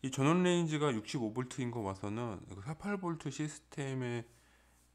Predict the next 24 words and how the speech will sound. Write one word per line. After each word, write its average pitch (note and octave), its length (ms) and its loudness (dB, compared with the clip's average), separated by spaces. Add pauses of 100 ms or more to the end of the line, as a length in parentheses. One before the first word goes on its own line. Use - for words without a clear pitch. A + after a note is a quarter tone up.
(200)
시스템용으로 C#3+ 880 0
나온 F#2+ 260 -2
소자인 C#3 320 -2
것 G2 60 -4
같아요. F#2 400 -12 (300)
이거 G2 140 -10
티아이 F3 320 -4
거는 D3 260 0
뒤에 A2 320 -2
에이치브이라고 B2 840 -2
붙으면 G2 580 -6 (760)
통상 G3 380 -2
제품보다 C3 680 -2
입력 A#2+ 420 -2
전압 G#2+ 300 -4
범위가 G2+ 360 -4
훨씬 C3 380 -6
넓은 F#2+ 540 -4
경우거든요. E2 760 -10 (3250)
이게 G2+ 160 -20
전류용량이 C3 680 -10
안 F#2 140 -12
나왔는데 B2+ 500 -8
아마 G#2 380 -12